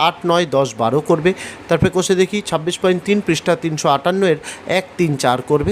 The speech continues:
তারপরে কোষে দেখি ছাব্বিশ পয়েন্ট চার পৃষ্ঠা তিনশো চৌষট্টি এর পাঁচ, ছয়, সাত, আট, সাত, নয়ের এবিসি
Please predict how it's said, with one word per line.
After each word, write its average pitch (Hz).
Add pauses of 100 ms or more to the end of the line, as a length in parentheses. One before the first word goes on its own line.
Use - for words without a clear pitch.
তারপরে 131
কোষে 139
দেখি 135 (320)
ছাব্বিশ 180
পয়েন্ট 208
চার 220
পৃষ্ঠা 160
তিনশো 143
চৌষট্টি 139
এর 202 (120)
পাঁচ, 151 (140)
ছয়, 190 (380)
সাত, 202 (120)
আট, 131 (880)
সাত, 180 (400)
নয়ের 202 (240)
এবিসি 190